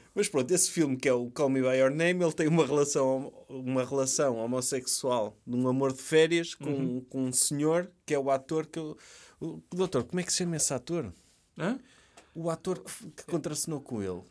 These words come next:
Speaker 2: É o Armie, Armie Sen-
Speaker 1: Sim, Armie Hammer, sim.
Speaker 2: Ah, Armie
Speaker 1: O doutor
Speaker 2: Hammer.
Speaker 1: sabe que ele agora é acusado de canibalismo.
Speaker 2: Ah, é?
Speaker 1: É, é, é.
Speaker 2: Mas porquê? Mas por ter comido o pêssego?
Speaker 1: <laughs> Não, não, por,
Speaker 2: Ainda tinha
Speaker 1: por, por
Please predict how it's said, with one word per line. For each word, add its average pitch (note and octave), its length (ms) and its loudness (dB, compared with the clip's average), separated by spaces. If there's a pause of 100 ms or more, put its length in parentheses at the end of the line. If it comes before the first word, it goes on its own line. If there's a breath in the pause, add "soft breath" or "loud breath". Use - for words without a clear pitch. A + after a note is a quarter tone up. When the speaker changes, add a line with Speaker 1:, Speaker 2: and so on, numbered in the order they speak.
Speaker 2:
É - 80 -10
o B2 140 -6
Armie, C#3+ 400 -8
Armie C#3 360 -12
Sen- - 200 -14
Speaker 1:
Sim, E3 240 0
Armie E3 400 2
Hammer, A#2 480 -2
sim. - 160 -4 (120)
Speaker 2:
Ah, - 160 -10
Armie C3 280 -14
Speaker 1:
O D3 40 -8
doutor D#3 240 -2
Speaker 2:
Hammer. D3 80 -4
Speaker 1:
sabe C3 220 2
que - 120 -6
ele C#3+ 100 0
agora D3+ 240 0
é E3 40 2
acusado D#3 400 -2
de D#3 60 -18
canibalismo. D#3 720 -2 (360)
Speaker 2:
Ah, E3 100 -4
é? C#3 240 0
Speaker 1:
É, G#3+ 120 -6
é, - 380 -4 (240)
é. A#2 260 -2 (420)
Speaker 2:
Mas B3 160 -8
porquê? A2+ 460 -4 (460)
Mas D#3+ 140 -4
por F3 140 -4
ter F#3 160 2
comido F3 300 -4
o C#3+ 40 -6
pêssego? G#3 420 -4 (460)
Speaker 1:
<laughs> - 120 -4
Não, D#3+ 540 -2
não, E3+ 260 -4
por, A#2 220 -10
Speaker 2:
Ainda B2+ 240 -6
tinha C3+ 480 -10 (100)
Speaker 1:
por, F3+ 340 -2
por E3+ 200 0